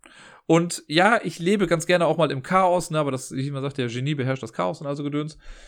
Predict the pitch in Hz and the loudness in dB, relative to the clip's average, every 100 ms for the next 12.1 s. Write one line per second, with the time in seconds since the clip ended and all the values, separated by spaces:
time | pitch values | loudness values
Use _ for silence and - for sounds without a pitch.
0 | - - _ _ _ _ 143 143 143 143 | -20 -20 _ _ _ _ 4 4 2 -4
1 | 143 _ _ _ _ _ _ _ _ - | -12 _ _ _ _ _ _ _ _ 0
2 | 147 143 123 123 _ _ _ 156 165 170 | 4 4 4 0 _ _ _ -2 0 -2
3 | 165 214 - - 190 175 160 156 160 160 | -2 -4 -4 -2 -2 -2 -6 -8 -6 -2
4 | 170 165 170 - 165 - 175 143 131 - | -2 0 -2 -2 -8 -2 -2 0 0 -2
5 | 101 - 127 143 160 135 143 123 - 127 | -6 -4 0 2 2 0 -4 -4 -2 0
6 | - - - - 131 120 135 113 127 131 | 0 -2 -4 -6 -2 -2 -2 -2 -2 -2
7 | 131 123 123 123 - 147 139 139 143 - | -2 -2 -4 -8 -8 -6 -6 -6 -10 -10
8 | - 165 - 139 131 - 165 151 127 101 | -6 -6 -4 -6 -6 -4 -2 -2 -2 -6
9 | 113 - 127 - _ 180 196 180 151 139 | -12 -14 -16 -16 _ -4 -4 -2 -6 -6
10 | 135 143 156 143 127 123 113 - - _ | -8 -6 -6 -6 -8 -8 -10 -12 -20 _
11 | - 107 104 104 - 85 - - _ - | -14 -8 -8 -10 -8 -8 -8 -14 _ -20